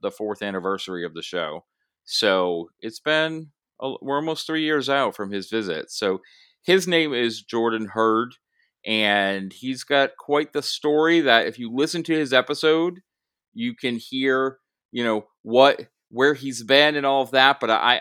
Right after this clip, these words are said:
I prepped him before we started talking and said, you know, we'll, we'll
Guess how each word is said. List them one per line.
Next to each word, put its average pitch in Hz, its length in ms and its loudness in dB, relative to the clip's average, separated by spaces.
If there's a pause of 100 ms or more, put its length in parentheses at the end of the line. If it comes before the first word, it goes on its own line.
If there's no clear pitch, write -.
I 123 320 4
prepped 165 280 2
him 160 200 -2
before 143 340 -2
we 135 100 -4
started 131 480 -2
talking 127 440 -2
and 117 100 -8
said, 110 320 2
you 107 80 -6
know, 104 120 -4
we'll, 101 320 -6
we'll 101 280 -6